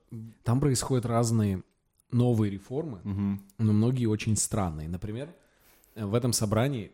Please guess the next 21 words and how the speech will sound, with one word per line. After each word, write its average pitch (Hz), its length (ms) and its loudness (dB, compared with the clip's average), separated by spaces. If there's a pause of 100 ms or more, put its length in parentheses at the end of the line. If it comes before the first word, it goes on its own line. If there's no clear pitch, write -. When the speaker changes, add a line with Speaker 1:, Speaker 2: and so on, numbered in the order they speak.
(100)
Speaker 1:
также 101 320 -6
они, 92 200 -8
они 113 180 -2
на 113 100 -2
волне 117 380 -2
вот 101 140 -10
такие: 92 260 -14 (240)
«Всё, 139 320 2
у 123 80 -2
нас 123 200 2
король 139 340 2
не 160 100 4
король, 120 440 4 (360)
у 123 60 -4
нас 110 220 2
графы 117 400 -2
не 151 120 2
графы, 117 460 0
маркизы 113 520 -6
не 151 100 -4
маркизы, 127 500 -4